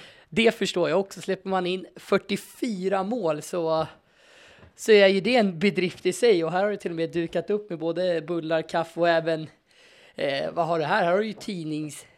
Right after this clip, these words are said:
en tidnings-, eh, u-, u-, utklipp till och med, va?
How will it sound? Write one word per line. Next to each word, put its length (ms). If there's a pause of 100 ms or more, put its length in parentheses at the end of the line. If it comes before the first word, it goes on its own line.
(380)
en 240
tidnings-, 640
eh, 60 (280)
u-, 180
u-, 280
utklipp 680
till 160
och 80
med, 140
va? 180